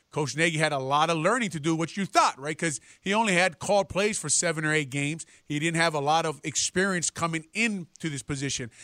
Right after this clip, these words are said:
And I'm sure he's learned a lot since he got here. And, and, ho-, and I'm sure he's become a better football coach since he's been here. But his decisions and his offense and the way he's run things has got him fired. But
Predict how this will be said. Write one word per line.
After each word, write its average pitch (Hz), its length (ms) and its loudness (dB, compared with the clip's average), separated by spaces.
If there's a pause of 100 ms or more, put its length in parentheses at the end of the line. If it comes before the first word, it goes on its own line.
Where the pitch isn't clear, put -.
(100)
And 139 80 -2
I'm 139 80 -2
sure 196 220 4
he's 202 200 2
learned 202 200 2
a 202 40 2
lot 165 240 2 (220)
since 151 280 -2
he 156 100 0
got 147 260 2
here. 151 140 2
And, 139 80 -2
and, 139 180 -4
ho-, 139 180 0
and 147 160 -2
I'm 139 120 -2
sure 208 480 0 (180)
he's 160 220 -2
become 160 400 0
a 147 80 0
better 160 420 0
football - 680 -2
coach 151 440 -2 (220)
since - 320 -2
he's 143 160 -6
been 175 240 0
here. 156 120 2
But 127 180 -4
his 139 180 -4
decisions 196 640 0 (240)
and 143 160 -4
his 143 180 0 (100)
offense 175 600 0 (180)
and 139 140 -6
the 135 60 0
way 160 180 2
he's 147 280 -2
run 170 300 0
things 151 380 -4 (180)
has 135 160 -4
got 156 240 2
him 147 80 -2
fired. 170 400 2
But 143 140 -4